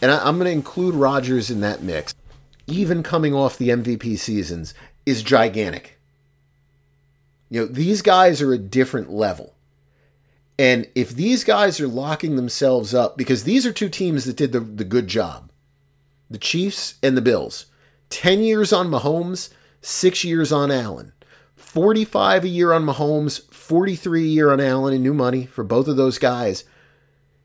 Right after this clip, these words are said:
You can't be paying more for those players.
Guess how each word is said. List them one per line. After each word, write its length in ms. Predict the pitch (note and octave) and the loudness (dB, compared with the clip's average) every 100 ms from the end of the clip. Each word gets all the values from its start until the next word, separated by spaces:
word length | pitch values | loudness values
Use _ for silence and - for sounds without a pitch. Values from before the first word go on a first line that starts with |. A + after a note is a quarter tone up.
| _ | _
You 500 | D#3 D#3 G#3+ C4+ C4+ - | -4 2 6 6 6 -2
can't 640 | - - A#3 A#3+ B3+ D#3+ | -14 -8 0 0 0 -4
be 220 | D#3+ G3 F#3 | -6 -6 -8
paying 840 | - - G3 F#3+ F#3 D#3 C#3+ C#3+ | -10 -4 -2 -2 -2 -2 -2 0
more 540 | D#3 F#3+ C#3+ E2 D2+ _ _ _ _ _ _ _ | 0 2 0 -2 -4 _ _ _ _ _ _ _
for 260 | - D#3+ | -6 -2
those 580 | D3 B2 C#3 F#3+ A#3 G#3+ | -2 6 10 10 8 0
players. 800 | - - F3+ F3+ A2 - - - | -8 -4 2 2 2 -4 -14 -18